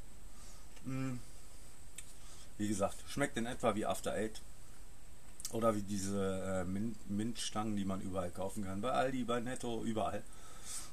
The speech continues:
Mm. Aber kosten halt nur einen Bruchteil. Wie gesagt, zwölf Packungen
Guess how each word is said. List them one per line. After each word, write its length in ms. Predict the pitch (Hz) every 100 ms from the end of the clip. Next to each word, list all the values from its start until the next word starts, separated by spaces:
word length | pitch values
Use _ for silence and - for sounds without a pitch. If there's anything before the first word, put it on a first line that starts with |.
| - - -
Mm. 220 | 143 143 - - - - - - - - - - - -
Aber 180 | 104 110
kosten 360 | 113 - 107
halt 180 | 101 98
nur 100 | 101
einen 100 | 90
Bruchteil. 480 | 78 87 - - - - - - - - - - - - - - - -
Wie 100 | 92
gesagt, 340 | 101 113 - - - - - - - - - - - - -
zwölf 360 | - 110 120 -
Packungen 480 | 117 110 120 117